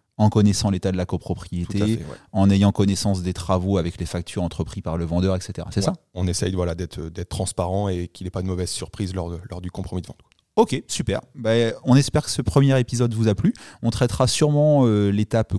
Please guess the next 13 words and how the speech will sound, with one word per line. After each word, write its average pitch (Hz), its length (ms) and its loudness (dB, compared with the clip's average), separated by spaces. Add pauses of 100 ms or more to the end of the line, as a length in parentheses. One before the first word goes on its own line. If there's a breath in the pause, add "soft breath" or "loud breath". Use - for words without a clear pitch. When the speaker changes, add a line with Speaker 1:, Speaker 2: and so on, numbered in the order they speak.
Speaker 1:
compromis 147 420 2
de 123 80 0
vente 123 260 4
avec 95 180 -2
des 95 100 -2
conseils, 104 520 -2
euh, - 40 -4
très - 220 -2
rapidement. 101 460 0
On 98 120 0
l'a 92 120 0
déjà 98 260 2
fait 104 280 -4